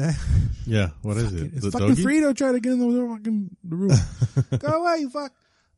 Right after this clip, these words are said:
Speaker 1: Um,
Speaker 2: <laughs> Speaking of dogs, I bought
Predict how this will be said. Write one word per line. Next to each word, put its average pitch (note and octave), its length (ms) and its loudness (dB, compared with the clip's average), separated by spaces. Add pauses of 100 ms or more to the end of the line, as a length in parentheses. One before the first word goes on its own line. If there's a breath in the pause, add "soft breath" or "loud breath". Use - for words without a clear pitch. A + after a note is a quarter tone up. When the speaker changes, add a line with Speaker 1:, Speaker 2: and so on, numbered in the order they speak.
Speaker 1:
Um, D#3 520 0 (420)
Speaker 2:
<laughs> - 540 -4
Speaking A#2+ 300 -4
of G2+ 120 -2
dogs, G2+ 320 0
I G2 80 -2
bought G#2 380 -2